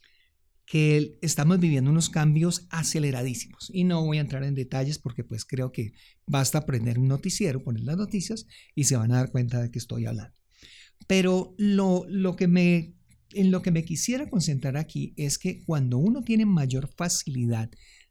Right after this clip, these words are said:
de adaptarse, va a ser, va a mejorar sus niveles de, de, de tolerancia a la frustración, va a ser mucho más proactivo.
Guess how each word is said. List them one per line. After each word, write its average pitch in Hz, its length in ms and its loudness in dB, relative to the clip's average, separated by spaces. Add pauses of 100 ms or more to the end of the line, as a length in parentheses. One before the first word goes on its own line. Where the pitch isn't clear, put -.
(100)
de 131 180 2
adaptarse, 123 1000 -2 (400)
va 139 160 2
a 151 60 2
ser, 160 400 0 (160)
va 135 140 -2
a - 20 2
mejorar 135 420 2
sus 147 220 0
niveles 123 480 0
de, 123 240 0
de, 110 480 -6 (400)
de 139 100 2
tolerancia 127 760 2 (100)
a 147 80 -4
la 117 140 -2
frustración, 123 880 0 (380)
va 131 60 2
a 131 60 2
ser 131 180 0
mucho 127 300 0
más 117 260 0
proactivo. 147 720 -2